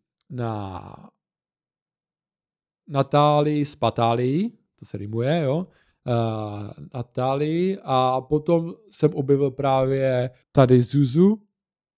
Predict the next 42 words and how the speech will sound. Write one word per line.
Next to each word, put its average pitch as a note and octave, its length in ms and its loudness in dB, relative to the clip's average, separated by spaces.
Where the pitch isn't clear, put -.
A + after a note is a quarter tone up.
a A#2+ 380 4
nějak C3 200 0
jsem C#3+ 140 0
se - 140 0
jakože, C3 460 4
eh, B2+ 220 2
naučil C#3+ 640 0
i C3+ 120 -4
její C#3 320 4
vlogy B2 260 -4
sledovat. A2+ 560 -4
Takže C3 600 0
mě D3 280 -4
prostě D3+ 380 -6
ženské D3+ 460 0
vlogy D3+ 520 -4
baví, B2+ 680 0
když A#2+ 140 -14
je C#3+ 80 0
to C3+ 220 2
prostě C3+ 360 -8
dělané C#3 340 -2
tak, C3+ 340 -4
že B2+ 160 -16
se C#3 120 -14
na C3+ 80 -10
to C3+ 120 -14
můžou C3 200 -10
dívat B2+ 300 -12
i B2 40 -20
chlapi, B2 400 0
není B2+ 140 -6
to - 120 -18
úplně, C3 480 -10
že B2 260 -8
začátek C#3+ 360 0
vlogu, C3+ 280 0
jdu B2+ 100 -10
se - 140 -6
líčit C3 500 -4
a - 40 -12
takhle. B2+ 380 -6